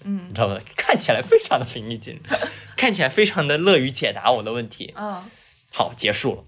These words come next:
Speaker 2: 结，结束的时间是十一月半。
Speaker 1: 嗯。
Speaker 2: 啊，你一般面试完结束完了，你，你，你的预期，大家的预期是多久？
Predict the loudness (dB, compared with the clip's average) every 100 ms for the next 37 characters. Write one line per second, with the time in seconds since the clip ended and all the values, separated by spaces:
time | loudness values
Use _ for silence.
0 | _ _ _ _ _ _ _ _ _ _
1 | _ _ _ _ _ _ _ _ _ -18
2 | -6 -4 -4 2 4 4 4 0 -2 -2
3 | -2 -4 -6 -8 -6 -6 -4 0 2 2
4 | 2 0 _ _ _ _ _ _ -4 -4
5 | -8 _ _ _ _ _ _ _ -2 -2
6 | -10 0 6 8 8 6 4 4 2 4
7 | 4 4 2 0 2 4 4 2 -2 -6
8 | -10 _ -2 -2 -2 -2 2 2 0 -4
9 | -2 -2 -4 -2 0 0 0 0 -2 -4
10 | -6 -8 -6 -4 -4 -6